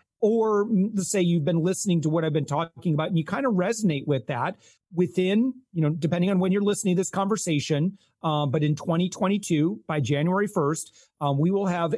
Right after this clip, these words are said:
a free masterclass. I'm just in the final stages of the production on that right now, um, but I'm gonna have a four-part series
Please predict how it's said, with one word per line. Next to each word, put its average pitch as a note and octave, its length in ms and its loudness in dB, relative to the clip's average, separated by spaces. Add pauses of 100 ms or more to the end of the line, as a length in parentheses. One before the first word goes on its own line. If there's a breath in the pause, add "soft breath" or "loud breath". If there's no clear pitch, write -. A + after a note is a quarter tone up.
a D3+ 400 0 (320 soft breath)
free G3 280 2
masterclass. F3 880 -2
I'm C#3+ 120 0
just E3 260 -2
in D3+ 80 0
the C3+ 80 -2
final F3 680 -2 (140 loud breath)
stages E3+ 640 -2
of D3+ 220 0
the D#3 80 0
production E3 640 -4
on C#3 200 -2
that C#3 200 -4
right C#3+ 260 -2
now, C#3+ 480 0 (280 loud breath)
um, C#3 300 0
but D3+ 120 0
I'm D#3 120 -2
gonna E3 120 0
have D3 100 -2
a C3+ 60 0
four-part E3+ 580 -2
series D#3 560 0